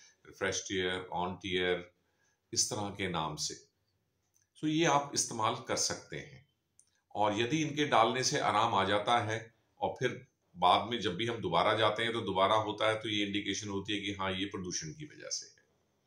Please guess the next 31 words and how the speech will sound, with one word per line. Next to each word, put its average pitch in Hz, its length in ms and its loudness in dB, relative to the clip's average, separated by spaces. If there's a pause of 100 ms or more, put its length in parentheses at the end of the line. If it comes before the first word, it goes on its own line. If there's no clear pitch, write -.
(1400)
लेकिन 170 520 -2 (140)
अगर 156 580 2
हमने 135 280 -2
सोचा 143 340 2
कि 139 120 0
ये 147 60 2
प्रदूषण 139 440 -2
की 139 120 -4
वजह 135 260 2
से 143 180 2
है 135 340 2
और - 280 6
फिर 131 160 2
हम 123 380 -4 (260)
जब 113 160 -2
दवाई 110 240 6
डालते 117 320 4
हैं 123 120 0
तो 131 80 -6
ये 120 120 0
ठीक 113 340 -4
नहीं 92 280 -2
होती 120 360 -6
है, 123 340 -6 (200)
तो 104 60 -4
हमें 101 240 -4
डॉक्टर 85 280 -6
के 87 100 -10
पास - 580 -2 (140)
जाना 76 300 -4
चाहिए। - 400 -12